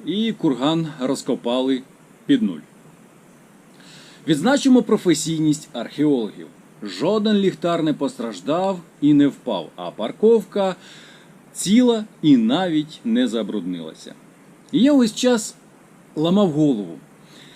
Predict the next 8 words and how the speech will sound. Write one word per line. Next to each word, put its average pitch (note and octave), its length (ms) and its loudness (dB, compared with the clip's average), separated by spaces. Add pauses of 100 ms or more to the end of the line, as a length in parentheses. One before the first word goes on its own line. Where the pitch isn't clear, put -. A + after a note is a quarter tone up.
(280)
над E3 340 0
одним F#3 420 0 (220)
питанням. G#2 640 -2 (100)
Чому A#3+ 420 4 (100)
готель E3+ 380 0
Санрей G3+ 540 0 (480)
змінили C#3 560 4
план? G2 300 -8